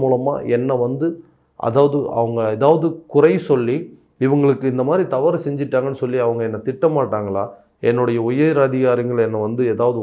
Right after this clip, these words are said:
வார்னிங் கொடுக்க மாட்டாங்களா அப்படின்னு சொல்லி எல்லாருமே ஆசைப்படுறாங்க. So,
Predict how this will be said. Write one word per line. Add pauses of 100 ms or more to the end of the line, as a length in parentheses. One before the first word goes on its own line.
வார்னிங்
கொடுக்க
மாட்டாங்களா
அப்படின்னு
சொல்லி
எல்லாருமே
ஆசைப்படுறாங்க. (420)
So,